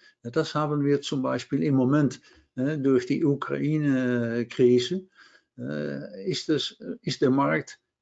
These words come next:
ganz verschieden. Ich, ich bin jetzt ungefähr vierzig Jahre in dieser Bus-, Business,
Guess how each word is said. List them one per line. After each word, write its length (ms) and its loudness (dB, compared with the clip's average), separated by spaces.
ganz 420 0
verschieden. 720 0
Ich, 160 -6
ich 240 -6
bin 160 0
jetzt 300 0
ungefähr 360 0
vierzig 480 0
Jahre 1000 0
in 260 2
dieser 340 2
Bus-, 340 0
Business, 800 -2